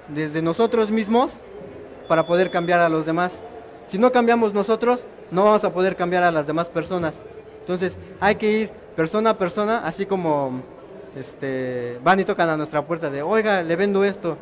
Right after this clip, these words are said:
oiga, ¿le puedo hablar de Dios?". <laughs> Entonces, así tenemos que ir, y persona a persona, convenciéndolos de que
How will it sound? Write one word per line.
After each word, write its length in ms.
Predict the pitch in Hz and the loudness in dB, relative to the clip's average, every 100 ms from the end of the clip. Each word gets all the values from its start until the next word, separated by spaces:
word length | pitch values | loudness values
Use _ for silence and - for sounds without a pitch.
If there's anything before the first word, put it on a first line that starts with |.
| - - - | -14 -12 0
oiga, 360 | 214 208 185 | 2 4 4
¿le 260 | 160 156 156 | 2 0 0
puedo 240 | 151 196 | 0 2
hablar 240 | 185 190 170 | 2 0 -2
de 100 | 156 | 0
Dios?". 200 | 165 - 160 - - - | 0 -2 -10 -14 -14 -16
<laughs> 420 | - - - - | -14 -14 -14 -10
Entonces, 420 | 151 156 202 196 - - - | -4 0 2 2 -2 -12 -4
así 180 | 180 226 | -2 4
tenemos 340 | 240 233 226 | 4 4 4
que 180 | 208 202 | 6 6
ir, 340 | 214 196 - - - - - - - - | 6 0 -10 -18 -20 -20 -20 -20 -18 -10
y 80 | 160 | -2
persona 400 | 180 175 226 240 | 0 2 4 4
a 80 | 233 | 2
persona, 460 | 185 208 208 226 - - - | 0 0 0 0 -4 -14 -4
convenciéndolos 680 | 170 180 196 214 220 214 | -2 0 0 2 2 2
de 140 | 196 185 | 0 -2
que 240 | 165 147 | -2 -4